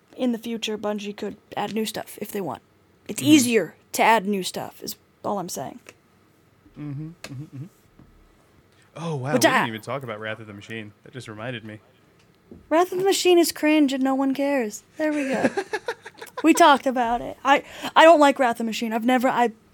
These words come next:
Speaker 1: I, Rise of Iron is my least favorite expansion from
Speaker 2: Really?
Speaker 1: Destiny. I, I, no, I hated it.
Speaker 2: Okay.
Speaker 1: I thought the st-, I thought the story was poo-poo.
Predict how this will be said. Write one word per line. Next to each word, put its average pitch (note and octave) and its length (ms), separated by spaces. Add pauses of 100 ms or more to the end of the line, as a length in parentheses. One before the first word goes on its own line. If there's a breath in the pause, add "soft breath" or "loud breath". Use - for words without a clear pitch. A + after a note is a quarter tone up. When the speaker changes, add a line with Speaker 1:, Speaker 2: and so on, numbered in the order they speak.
Speaker 1:
I, B3+ 160
Rise C4 360
of A#3+ 80
Iron B3 220
is A3 100
my G#3+ 140
least A3 380
favorite A#3 280
expansion A3 600 (460)
from - 140
Speaker 2:
Really? G#3 260
Speaker 1:
Destiny. F#2+ 260
I, - 160 (340)
I, A#3+ 220 (180)
no, B3 280
I A3+ 100
hated G#3 300
it. - 120 (1400)
Speaker 2:
Okay. D4+ 340
Speaker 1:
I - 20
thought A#3+ 220
the B3+ 60
st-, - 160
I C4 100
thought E4+ 160
the D4 80
story C4+ 280
was A#3+ 140
poo-poo. B3+ 400